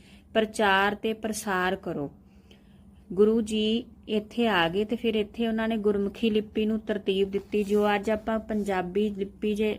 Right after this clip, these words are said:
ਸਹੀ ਢੰਗ ਨਾਲ ਪੜ੍ਹ ਪਾ ਰਹੇ ਹਾਂ, ਤਾਂ ਉਹ ਗੁਰੂ ਅੰਗਦ ਦੇਵ ਮਹਾਰਾਜ ਜੀ ਦੀ ਬਦੌਲਤ। ਤੇ ਬੱਚਿਆਂ ਨੂੰ ਪੜ੍ਹਾਉਣਾ ਸ਼ੁਰੂ ਕੀਤਾ। ਨਾਲ ਹੀ ਉਹਨਾਂ ਨੇ ਮੱਲ ਅਖਾੜੇ ਸ਼ੁਰੂ ਕੀਤੇ ਤਾਂ ਜੋ ਨੌਜਵਾਨ ਪੀੜ੍ਹੀ ਆ, ਉਹ ਗਲਤ ਰਸਤੇ ਨਾ ਪਵੇ।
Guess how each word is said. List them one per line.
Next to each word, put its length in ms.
ਸਹੀ 320
ਢੰਗ 260
ਨਾਲ 160
ਪੜ੍ਹ 280
ਪਾ 280
ਰਹੇ 160
ਹਾਂ, 80
ਤਾਂ 120
ਉਹ 60
ਗੁਰੂ 220
ਅੰਗਦ 280
ਦੇਵ 240
ਮਹਾਰਾਜ 420
ਜੀ 80
ਦੀ 100
ਬਦੌਲਤ। 520
ਤੇ 140
ਬੱਚਿਆਂ 520
ਨੂੰ 160
ਪੜ੍ਹਾਉਣਾ 360
ਸ਼ੁਰੂ 280
ਕੀਤਾ। 440
ਨਾਲ 380
ਹੀ 100
ਉਹਨਾਂ 260
ਨੇ 120
ਮੱਲ 400
ਅਖਾੜੇ 380
ਸ਼ੁਰੂ 260
ਕੀਤੇ 460
ਤਾਂ 300
ਜੋ 400
ਨੌਜਵਾਨ 600
ਪੀੜ੍ਹੀ 420
ਆ, 120
ਉਹ 200
ਗਲਤ 320
ਰਸਤੇ 360
ਨਾ 240
ਪਵੇ। 320